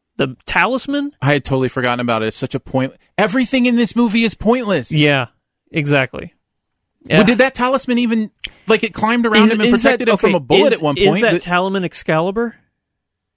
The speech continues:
Speaker 2: What?
Speaker 1: Is that what it is?
Speaker 2: Is that where his sword came from?
Speaker 1: Yeah.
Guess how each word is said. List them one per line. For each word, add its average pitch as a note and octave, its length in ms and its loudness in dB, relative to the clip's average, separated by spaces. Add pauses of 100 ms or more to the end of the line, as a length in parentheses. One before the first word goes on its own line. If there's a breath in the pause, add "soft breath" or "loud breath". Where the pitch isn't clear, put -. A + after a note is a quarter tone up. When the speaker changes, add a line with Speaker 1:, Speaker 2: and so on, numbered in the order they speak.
(500)
Speaker 2:
What? D#3 100 4
Speaker 1:
Is C4 60 6
that G#4 120 4
what A#3+ 100 0
it C4 100 -4
is? D4 280 -4 (480)
Speaker 2:
Is G3+ 120 4
that C#4 160 2
where D#4 120 0
his A#3 120 2
sword G3+ 320 0
came G4 200 -6
from? G4+ 260 -2
Speaker 1:
Yeah. G#3 240 2